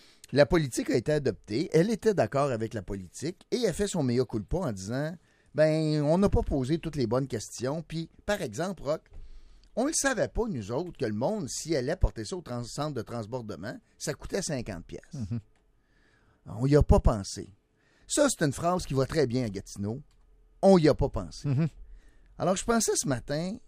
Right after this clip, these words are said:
Speaker 1: faire le, une lumière, mettre en lumière un peu comment ça marche, une résolution dans une ville.
Speaker 2: Bon, ben, vas-y.
Speaker 1: Parce que je veux mettre encore une fois la lumière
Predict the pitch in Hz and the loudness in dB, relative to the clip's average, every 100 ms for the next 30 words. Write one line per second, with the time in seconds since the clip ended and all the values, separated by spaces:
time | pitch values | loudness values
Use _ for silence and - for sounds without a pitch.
0 | - _ _ _ _ - - 202 214 131 | -20 _ _ _ _ -10 -2 0 0 0
1 | 117 120 120 123 123 131 165 147 196 202 | -2 -4 -4 -4 -4 -4 -4 -4 -6 -6
2 | 143 113 120 143 147 110 180 196 156 214 | -6 -4 -4 -2 -4 -4 -6 -4 -2 -2
3 | 117 104 110 127 - - - _ _ _ | -2 -2 -2 -6 -10 -18 -20 _ _ _
4 | _ _ _ 113 120 131 123 123 - 139 | _ _ _ -4 0 0 0 -2 -4 -2
5 | 143 113 92 95 87 - - _ - 110 | 0 -2 -4 -6 -8 -12 -16 _ -4 -2
6 | 92 85 90 107 95 127 - 190 185 - | -2 -6 -8 -6 -4 -6 -2 -2 0 -2
7 | 240 254 294 349 - 123 123 160 147 202 | -2 -2 -2 -6 -10 -8 0 2 2 0
8 | 180 170 233 240 151 - 113 107 - - | -4 -4 -2 -2 -4 -4 -4 -4 -6 -14
9 | - - - - 127 139 180 277 214 127 | -20 -20 -20 -6 0 2 4 6 6 4
10 | 117 | 0